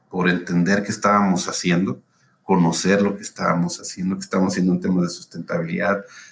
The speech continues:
qué, qué era esto de cocasa, qué representaba para el usuario final. Este, al final no todos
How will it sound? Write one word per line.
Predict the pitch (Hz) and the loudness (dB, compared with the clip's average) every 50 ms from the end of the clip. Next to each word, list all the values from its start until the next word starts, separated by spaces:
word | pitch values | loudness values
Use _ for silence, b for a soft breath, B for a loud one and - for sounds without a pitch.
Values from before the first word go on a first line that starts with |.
| B B _ | B B _
qué, | - 101 110 110 | 2 2 2 2
qué | 107 - 113 | 2 2 2
era | 107 107 107 | 4 4 4
esto | 107 104 104 - 107 | 4 2 2 2 2
de | 101 92 90 | 2 2 0
cocasa, | 92 95 - - - 92 98 95 - - 101 - - - _ _ _ _ | -2 -6 -6 -2 0 0 0 0 0 -2 -4 -6 -8 -10 _ _ _ _
qué | - 101 | -2 0
representaba | 98 98 98 - - - 90 82 - 90 90 90 90 90 | 0 0 0 0 -2 -2 -2 -2 0 0 2 2 2 2
para | - - 82 | 0 0 2
el | 85 | 0
usuario | 82 82 - 95 90 87 87 | 0 0 0 2 2 2 2
final. | - - 87 85 82 82 80 98 - - - _ _ _ _ _ _ _ _ _ _ _ _ _ _ _ _ | 0 0 0 2 2 2 2 0 -4 -6 -10 _ _ _ _ _ _ _ _ _ _ _ _ _ _ _ _
Este, | _ - - - - - - - - _ - 95 92 90 92 92 92 95 95 95 95 - - - _ _ _ _ _ _ _ _ _ _ _ _ _ - | _ -10 -8 -6 -2 -2 -2 -2 -4 _ -6 -2 -2 0 0 0 0 0 0 0 -2 -4 -6 -12 _ _ _ _ _ _ _ _ _ _ _ _ _ 0
al | 92 101 | 0 2
final | - - - 101 101 107 117 127 139 | 2 2 2 2 4 4 4 6 4
no | 139 135 | 4 2
todos | - - 135 139 143 143 143 139 139 135 - - - - | 2 2 2 4 4 4 4 4 4 2 2 -2 -4 -4